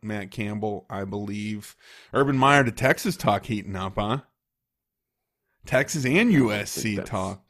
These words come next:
Speaker 1: I don't think it's
Speaker 2: I don't
Speaker 1: happening
Speaker 2: think
Speaker 1: either,
Speaker 2: that's
Speaker 1: but,
Speaker 2: happening.
Speaker 1: uh, with Michigan, I expect another disappointment this week against Maryland. They're, they're favored by five. I took the under in that game. I just, I don't think Michigan can beat anybody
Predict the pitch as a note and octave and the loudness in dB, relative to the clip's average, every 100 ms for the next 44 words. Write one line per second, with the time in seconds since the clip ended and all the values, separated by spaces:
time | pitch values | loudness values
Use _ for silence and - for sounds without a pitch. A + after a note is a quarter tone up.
0 | _ C3 C#3 B2 A#2 G#2+ - G#2+ G#2+ F2 | _ -2 -2 0 -2 -2 -4 -4 -2 -4
1 | G2 B2 B2+ G#2 G2+ G#2+ D#2 - D#2 D#2 | -2 0 0 0 -2 -2 -2 -6 -8 -8
2 | D#2+ - _ _ - C3+ C3 B2 D3+ C#3 | -10 -18 _ _ 2 4 4 2 2 4
3 | D#3+ D3+ C3+ C#3 C3+ C3+ - - B2 B2 | 4 2 0 0 2 0 -4 -4 -2 0
4 | B2 A#2+ A#2+ A#2 - A2 B2 A#2 A2+ G2+ | 0 2 0 0 -4 -2 0 0 0 -2
5 | A2+ B2 A2+ G#2+ A2 G#2+ G#2+ G#2 A2 A2 | -4 -2 -4 -4 -6 -4 -4 -2 -2 -2
6 | G#2+ A2 A#2 A#2 A#2 - A#2 A2 A2+ G#2 | -2 0 0 0 -2 -2 -2 0 -2 0
7 | G#2 - G#2+ G#2+ G#2+ A2 A2+ - G2 G2+ | -2 0 2 2 0 -4 -8 -10 -8 -4
8 | G#2 G2+ G#2 G#2 F#2+ G#2+ G#2 G2 _ _ | -4 -4 -4 -6 -6 -4 -4 -8 _ _
9 | _ _ _ _ _ - C#3+ C3 A#2 - | _ _ _ _ _ -4 -2 0 -2 -10
10 | - - - E3+ D#3 C#3 A#2+ - - C3 | -20 0 4 6 4 2 -2 -6 -2 0
11 | - A2+ G#2+ A2 G#2 G2+ G2+ G2+ G2+ G2 | 0 -2 -2 -2 -2 -2 -2 -2 -2 -4
12 | G2 | -6